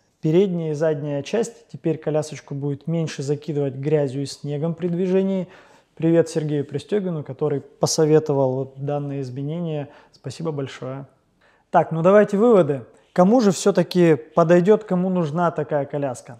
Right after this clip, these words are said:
Ну, во-первых, тем, кто так или иначе сталкивается с необходимостью преодоления лестниц.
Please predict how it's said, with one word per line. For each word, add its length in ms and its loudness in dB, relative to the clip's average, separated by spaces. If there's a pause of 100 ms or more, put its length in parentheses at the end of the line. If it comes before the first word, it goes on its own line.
(120)
Ну, 360 -4
во-первых, 640 2 (140)
тем, 260 -2
кто 420 0 (300)
так 200 -4
или 160 0
иначе 440 -4
сталкивается 1000 -2
с 180 -16
необходимостью 640 -6
преодоления 580 -2
лестниц. 500 -12